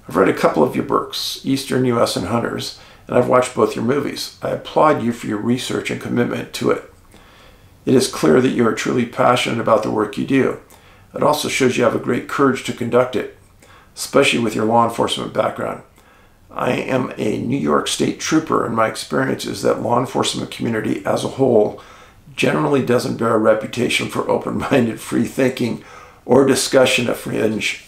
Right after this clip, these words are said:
topics. You are right, sir. I think I've told you that in my high school class, I think there were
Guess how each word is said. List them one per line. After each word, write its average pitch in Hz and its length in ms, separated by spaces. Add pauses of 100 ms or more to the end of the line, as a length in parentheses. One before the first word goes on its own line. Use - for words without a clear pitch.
(120)
topics. - 720 (1080)
You 147 600
are 131 220
right, - 340
sir. - 600 (1600)
I - 60 (760)
think 147 140
I've - 160
told 139 260
you 101 80
that - 200 (420)
in - 440
my 131 160
high 139 240
school 135 300
class, 113 560 (1080)
I - 360
think - 100
there - 120
were - 220